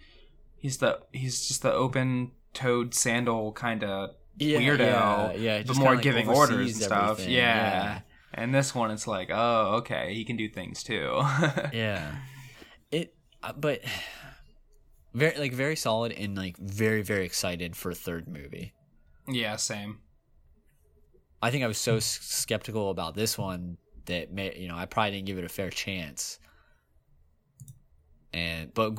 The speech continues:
Speaker 2: but going into a third one, like, I'll know, like, you know, it's, it's gonna be a great movie, no matter what.
Speaker 1: Yeah, it's, I think for the f-, <laughs> yeah, it's like for the first one, you go in not really knowing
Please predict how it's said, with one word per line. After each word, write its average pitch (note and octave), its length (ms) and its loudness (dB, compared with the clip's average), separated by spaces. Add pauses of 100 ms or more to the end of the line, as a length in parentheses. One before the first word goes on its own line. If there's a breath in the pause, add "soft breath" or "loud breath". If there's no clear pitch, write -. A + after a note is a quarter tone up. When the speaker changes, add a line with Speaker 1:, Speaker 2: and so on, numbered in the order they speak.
Speaker 2:
but A#2+ 120 2
going B2+ 220 0
into G#2+ 160 -2
a G2 60 -2
third G#2 260 -2
one, F#2 180 -4
like, E2+ 200 -6
I'll E2+ 140 -6
know, E2+ 360 -6
like, A2 300 -10 (1040 loud breath)
you E2+ 120 -10
know, D2+ 260 -12
it's, F#2+ 260 -6
it's G2 180 -4
gonna G2 180 -4
be F2 100 -6
a E2 40 -6
great D#2 260 -8
movie, C#2+ 400 -12 (280)
no G2+ 100 -4
matter D#2+ 200 -2
what. - 80 -6
Speaker 1:
Yeah, A2 220 0
it's, - 220 -10 (260)
I C3 120 2
think D3 500 -2 (300)
for A#2+ 380 0
the G#2+ 100 -10
f-, - 340 -8
<laughs> B2+ 60 -4
yeah, A#2+ 420 2
it's C3 140 -4
like C3+ 120 2
for C3+ 100 -2
the A#2+ 80 -4
first C3 320 0
one, A#2 280 0 (320 loud breath)
you A#2+ 120 -2
go A#2+ 160 2
in B2 60 4
not A#2 140 4
really A#2 220 0
knowing A2 580 0